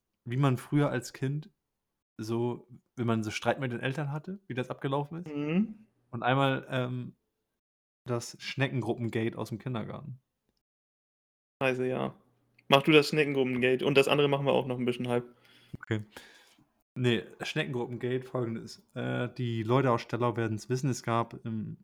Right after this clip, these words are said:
Speaker 1: im Kindergarten in Stellau, waren wir beide drin. Und es gab
Speaker 2: Mhm.
Speaker 1: drei Gruppen. So. Die Elefantengruppe, und dann gab's die Bärengruppe, in der ich war. Ähm, beide Gruppen hatten ein extrem geiles Kletterhaus, so in ihrem, in ihrem Gruppenzimmer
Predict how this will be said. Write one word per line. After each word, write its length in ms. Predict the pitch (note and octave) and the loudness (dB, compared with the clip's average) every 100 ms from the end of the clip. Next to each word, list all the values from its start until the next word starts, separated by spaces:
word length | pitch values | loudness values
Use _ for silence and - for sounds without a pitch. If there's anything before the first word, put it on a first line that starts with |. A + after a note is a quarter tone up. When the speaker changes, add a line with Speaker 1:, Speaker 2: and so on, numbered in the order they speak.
| _ - | _ -10
Speaker 1:
im 160 | A#2 | -6
Kindergarten 440 | - A#2 A#2 B2 C3 | 0 0 2 0 0
in 60 | C3 | -4
Stellau, 340 | - D#3 D#3+ | -6 -6 -4
waren 220 | A#2+ A#2+ | -4 -2
wir 220 | A2 A2 G#2+ | -2 -2 -2
beide 220 | G#2+ G#2+ | -4 -2
drin. 280 | A2 C#3+ F3+ _ _ _ _ _ _ _ _ | -4 -6 -6 _ _ _ _ _ _ _ _
Und 120 | B2 | -2
es 60 | B2 | 4
gab 180 | C3 | 4
Speaker 2:
Mhm. 60 | D3+ | 4
Speaker 1:
drei 240 | A#2 B2 | 2 0
Gruppen. 340 | B2+ A2+ - - - _ _ _ _ | 0 -4 -6 -18 -20 _ _ _ _
So. 260 | G#2+ F3+ F3+ _ _ _ _ _ _ _ _ _ _ _ _ _ _ | -14 -14 -16 _ _ _ _ _ _ _ _ _ _ _ _ _ _
Die 300 | B2 A2+ - _ | -10 -8 -12 _
Elefantengruppe, 840 | A2 G2+ A2+ A#2 A#2+ C3 C#3 G3 - _ | -8 -6 -6 -6 -6 -6 -4 -8 -10 _
und 100 | C3 | -10
dann 100 | A2+ G#2+ | -6 -4
gab's 280 | A2 - | -4 -4
die 120 | - G#2+ | -8 -4
Bärengruppe, 600 | A2 A#2+ B2+ C3 D3 D3 | 0 0 0 -6 -6 -6
in 80 | A#2+ | -4
der 140 | A#2 | -4
ich 180 | A#2 - | -6 -6
war. 220 | C3+ F#3 _ _ _ _ _ _ _ | -10 -10 _ _ _ _ _ _ _
Ähm, 280 | C#3 A2+ A2 | -4 -2 0
beide 280 | A2+ B2+ C3 | 2 4 2
Gruppen 360 | C3 C3+ C3+ A#2 | 0 -4 -2 -6
hatten 240 | - A2+ | -4 -6
ein 20 | |
extrem 460 | A2 - - B2 A#2+ | -8 -12 -8 -6 -4
geiles 340 | A2 A2 - | -4 -6 -8
Kletterhaus, 880 | - A#2 A#2+ B2+ G#2 A2 A#2+ B2 B2 | -6 -6 -4 -6 -6 -2 -2 -2 -4
so 220 | A2+ A#2 | -6 -4
in 120 | A#2+ | -4
ihrem, 360 | B2 A#2+ A#2 A#2 | -2 -4 -4 -6
in 80 | B2 | -4
ihrem 460 | B2 A#2 A#2 A#2 A2 | -2 -2 -4 -8 -8
Gruppenzimmer 880 | B2 A#2+ A#2+ A#2+ - A#2+ A#2+ A#2 | -8 -6 -8 -10 -8 -6 -4 -6